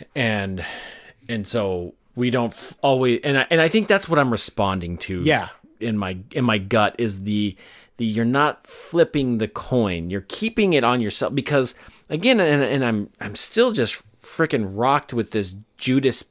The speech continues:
Speaker 1: Peter
Speaker 2: <laughs>
Speaker 1: frickin' analogy, man. Like,
Speaker 2: Well,
Speaker 1: it
Speaker 2: again,
Speaker 1: is,
Speaker 2: it's only been
Speaker 1: it,
Speaker 2: three days.
Speaker 1: it has just, it has only been three days, but it's just like, it's,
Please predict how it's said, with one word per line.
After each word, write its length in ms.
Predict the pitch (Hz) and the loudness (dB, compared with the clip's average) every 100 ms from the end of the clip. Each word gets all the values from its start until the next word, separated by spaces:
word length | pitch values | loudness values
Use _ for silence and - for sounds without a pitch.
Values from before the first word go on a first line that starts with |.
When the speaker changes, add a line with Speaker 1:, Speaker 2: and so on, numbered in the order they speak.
| _ | _
Speaker 1:
Peter 500 | - 151 143 113 98 | -2 2 4 6 6
Speaker 2:
<laughs> 960 | 226 175 180 135 - _ _ _ _ | 6 6 4 0 -6 _ _ _ _
Speaker 1:
frickin' 440 | - - 143 127 113 | -16 0 0 2 0
analogy, 520 | 107 104 101 95 95 | 2 2 0 -2 -6
man. 260 | 95 110 135 | -6 -2 2
Like, 80 | |
Speaker 2:
Well, 80 | 165 | 4
Speaker 1:
it 40 | 170 | 6
Speaker 2:
again, 160 | 175 | 6
Speaker 1:
is, 60 | 147 | 4
Speaker 2:
it's 100 | 180 | 4
only 180 | 185 175 | 4 6
been 160 | 170 | 4
Speaker 1:
it, 60 | 160 | 6
Speaker 2:
three 160 | 160 | 4
days. 420 | 143 113 98 - - _ - - _ - _ | 4 2 -4 -12 -20 _ -20 -20 _ -20 _
Speaker 1:
it 160 | 143 131 | -2 0
has 320 | 120 107 - - _ - - | 0 -2 -6 -16 _ -18 -6
just, 300 | - 170 131 | 2 4 4
it 220 | 151 180 | 4 4
has 240 | 156 160 | 2 2
only 140 | 190 165 | 4 6
been 180 | 160 156 | 4 2
three 200 | 160 170 | 0 4
days, 280 | 147 110 | 4 4
but 120 | 101 110 | 0 -2
it's 380 | 113 - - | -2 -4 -2
just 300 | - 214 - | 0 2 2
like, 220 | 147 123 110 | 2 0 0
it's, 280 | 104 - | -4 -6